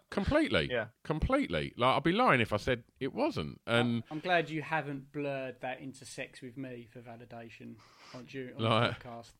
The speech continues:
Speaker 3: unless that's coming up.
Speaker 1: <laughs> You play your cards right, Sunshine.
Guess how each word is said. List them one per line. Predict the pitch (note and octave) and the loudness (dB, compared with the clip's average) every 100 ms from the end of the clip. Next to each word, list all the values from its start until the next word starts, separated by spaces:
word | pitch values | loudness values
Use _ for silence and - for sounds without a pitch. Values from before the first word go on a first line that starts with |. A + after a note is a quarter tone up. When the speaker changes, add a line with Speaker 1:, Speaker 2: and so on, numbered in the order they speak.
| - | -8
Speaker 3:
unless | C#3+ - | -8 -4
that's | C#3 - | -6 -4
coming | D3 B2+ B2 | -6 -6 -8
up. | A#2 - B4 C#5+ G5+ G5+ A5 A#5 D5 E5 D#3+ - D3+ - D#3+ - | -10 -10 -10 -6 0 6 6 8 4 6 4 4 -2 -2 -8 2
Speaker 1:
<laughs> | A3 C4 - - _ _ - F3+ - - F3 | 10 10 10 -8 _ _ -4 -4 -4 -6 -2
You | D#3+ | 0
play | E3 E3 | 2 4
your | D3 C3+ | 4 4
cards | - C3 B2 | 4 4 6
right, | A#2 G#2 | 4 4
Sunshine. | A2+ A2 - A#2 A#2 | 4 2 4 4 2